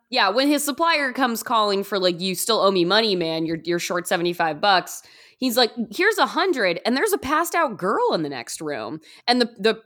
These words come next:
the, the source is obviously like, "Deal." So he goes in to, e-, e-, eventually there's, you know, this gets involved. This is post-transformation with Herschel. An interesting,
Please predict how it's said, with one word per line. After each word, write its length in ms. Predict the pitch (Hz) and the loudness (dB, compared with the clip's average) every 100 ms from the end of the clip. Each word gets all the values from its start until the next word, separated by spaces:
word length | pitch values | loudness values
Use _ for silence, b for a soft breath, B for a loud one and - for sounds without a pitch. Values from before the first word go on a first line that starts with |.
| - | -8
the, 320 | 185 175 170 | -2 -2 -2
the 220 | 180 175 | -2 -2
source 480 | 160 - 320 214 - | 0 0 0 0 -2
is 100 | 196 | -2
obviously 640 | 202 190 175 185 - 196 170 | 0 0 2 0 2 0 0
like, 300 | 156 147 _ b b - | -2 -6 _ b b -6
"Deal." 500 | 415 381 220 135 - _ _ _ _ | -2 2 0 -2 -10 _ _ _ _
So 640 | - - 277 233 214 208 - _ | -8 0 2 4 2 0 -6 _
he 240 | - 302 302 | -4 0 2
goes 300 | 285 262 214 | 0 0 0
in 420 | 240 220 208 202 - 196 | 2 2 0 -8 -10 -6
to, 200 | - - | -6 -6
e-, 180 | 208 | -6
e-, 360 | 220 226 233 226 | -2 0 2 2
eventually 500 | 247 262 247 240 202 | 2 2 0 2 2
there's, 320 | 196 190 180 180 175 185 | 2 0 -4 -14 -16 -4
you 120 | 208 | 0
know, 140 | 170 | 0
this 220 | 170 208 214 | 2 0 2
gets 220 | 208 196 | -2 0
involved. 380 | 190 170 165 190 | -2 0 0 2
This 120 | 214 | 0
is 100 | 196 | -2
post-transformation 1400 | - 233 208 - 196 175 160 - 156 165 165 170 117 92 | -2 0 0 -2 -2 0 -2 -4 -4 -4 -4 -4 -8 -6
with 100 | 165 | -8
Herschel. 440 | 170 175 - 139 139 b b | -4 -4 -4 -6 -8 b b
An 80 | 311 | 0
interesting, 580 | 415 571 605 554 330 277 | 0 -2 -4 0 0 -2